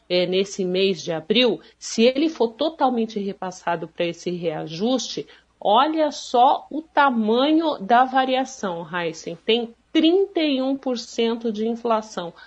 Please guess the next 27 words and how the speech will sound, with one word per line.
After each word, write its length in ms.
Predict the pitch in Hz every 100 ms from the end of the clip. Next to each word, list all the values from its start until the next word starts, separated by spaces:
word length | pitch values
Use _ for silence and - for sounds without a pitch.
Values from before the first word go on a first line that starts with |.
| _ -
acumulada 1000 | 247 294 - 233 214 185 190 208 220 226
nos 280 | 226 220
últimos 440 | 214 214 208 190 175
doze 460 | 170 254 277 269
meses 580 | 220 202 185 196 214 214
por 280 | - - 226
esse 440 | 214 226 220 - -
indicador, 840 | 240 226 240 240 220 175 185 202 - - -
é, 180 | 190 185
o 160 | 185 220
I 120 | 226
G 160 | 226
P 140 | 214 190
M, 260 | 180 214
que 120 | 226 214
também 600 | - 277 277 190 220 220
é 20 |
medido 380 | 220 - 208 208
pela 240 | 214 214
Fundação 520 | - 208 208 - 202
Getúlio 520 | 196 208 208 208 220
Vargas. 560 | 185 160 151 147 151 - - - -
Esse 340 | 233 311 - 311
indicador, 760 | 262 226 202 175 214 240 190
ele 220 | - 208 226
capta 600 | - 240 240 - - 185 - _
principalmente 1300 | 330 349 415 - 302 - 202 185 196 220 254 233 -